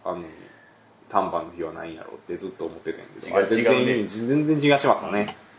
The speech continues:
Speaker 2: 違うね。
Speaker 1: 子供の時の話やからね。
Speaker 2: そうやね。
Speaker 1: よく間違えるやろ、そういうの。
Speaker 2: ああ。
Speaker 1: 子供の時って。うちの親父、昔ランサー乗ってたんやけど、俺ずっとフェラーリやと思ってたし。
Speaker 2: <laughs> 子供の頃にそのフェラーリっていう存在も知らんかったしな。
Speaker 1: スーパーカ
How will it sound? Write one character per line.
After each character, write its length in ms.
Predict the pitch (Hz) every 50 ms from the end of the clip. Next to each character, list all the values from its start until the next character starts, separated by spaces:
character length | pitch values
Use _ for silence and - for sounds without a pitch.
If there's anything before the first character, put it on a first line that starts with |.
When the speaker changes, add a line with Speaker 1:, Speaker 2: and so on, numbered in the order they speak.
| - - - - - - - - - -
Speaker 2:
違 120 | 90 82
う 140 | 76 - 82 104
ね。 60 | 127
Speaker 1:
子 60 | 147
供 140 | 196 196 185
の 80 | 202 185
時 140 | 196 196 170
の 60 | 117
話 220 | 107 107 92 - -
や 60 | -
か 80 | -
ら 40 | - 104
ね。 60 | 127 143 - - - -
Speaker 2:
そ 80 | - -
う 20 |
や 60 | - -
ね。 140 | - - 160
Speaker 1:
よ 100 | 262 -
く 80 | 175
間 100 | 180 180
違 220 | - - - 180 185
え 20 |
る 60 | 196
や 80 | - 123
ろ、 120 | 101 101
そ 120 | 104 110 98
う 20 |
い 40 | 90
う 20 |
の。 80 | 87 - - - - - - - - - - - - - - - -
Speaker 2:
あ 300 | 76 80 78 - - -
あ。 20 | - - -
Speaker 1:
子 100 | - 123
供 160 | 131 127 120
の 100 | 110 110
時 80 | 95 92
っ 20 |
て。 240 | - - 85 73 - - - - - - -
う 60 | 185
ち 80 | 202 247
の 120 | 240 233
親 140 | 240 233 220
父、 360 | 208 214 214 214 214 208 202 156
昔 300 | 117 107 123 120 131 120
ラ 180 | 147 185 170
ン 40 | -
サ 100 | - 98
ー 40 | 92
乗 60 | 90
っ 40 | 85
て 60 | 90
た 60 | 87
ん 40 | 85
や 40 | 85
け 60 | 80
ど、 80 | 80 87
俺 80 | 92
ず 100 | 175 240
っ 40 | 214
と 80 | 160 131
フ 80 | 123
ェ 20 | 120
ラ 120 | 143 135
ー 40 | 113
リ 60 | -
や 60 | -
と 60 | -
思 100 | 82 82
っ 20 | -
て 60 | 82
た 60 | 82
し。 100 | - - -
Speaker 2:
<laughs> 40 | - - - - - - - - - - - - - - - - - _ - - - - - - - - - - - - - - - - - 359 - - - - - -
子 80 | 254
供 180 | 269 311 349 349
の 80 | 370 359
頃 180 | 349 - -
に 40 | 214
そ 80 | 214 208
の 60 | 202 208
フ 40 | -
ェ 120 | 226 -
ラ 180 | - 698 762 -
ー 40 | -
リ 60 | -
っ 120 | - -
て 60 | - 87
い 40 |
う 20 | -
存 240 | - 143 151 170 -
在 120 | - 165
も 80 | - -
知 120 | - -
ら 120 | - - 247
ん 60 | -
か 80 | 370 359
っ 80 | -
た 80 | - -
し 60 | -
な。 100 | - 156
Speaker 1:
ス 180 | 156 - 185 202
ー 140 | 208 202
パ 220 | - 202 175 139 -
ー 40 |
カ 60 | -